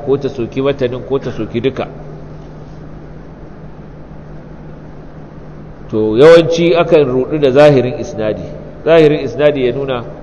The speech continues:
babu matsala. Amma kuma sanin illa, sanin wannan fanni ya sa a gano, a gano wata matsalar da da can ba a gano ta ba.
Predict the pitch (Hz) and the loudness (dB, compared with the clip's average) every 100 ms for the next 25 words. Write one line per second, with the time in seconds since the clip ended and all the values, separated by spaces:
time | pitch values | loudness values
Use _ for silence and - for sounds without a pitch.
0 | - 120 147 135 123 123 123 98 - - | -2 6 6 6 2 0 0 0 -6 -14
1 | - - - - - - - 120 127 143 | -16 -16 -16 -16 -16 -8 -2 -2 4 4
2 | 147 151 156 151 151 170 175 139 160 175 | 4 0 4 2 4 4 4 0 -2 2
3 | 170 151 - - - - 165 170 160 139 | 6 4 2 -10 -12 -4 2 2 0 -4
4 | 127 143 143 165 156 131 120 147 110 117 | -2 -6 0 0 2 0 2 2 2 0
5 | 139 143 143 - - 117 143 143 143 139 | 0 0 -2 -6 -6 0 2 2 -2 -2
6 | 139 143 143 131 - - - 104 127 123 | -2 -2 -2 -2 -4 -10 -10 -2 0 2
7 | 127 123 90 95 101 101 90 73 | 0 -4 -6 -4 -4 -4 -6 -12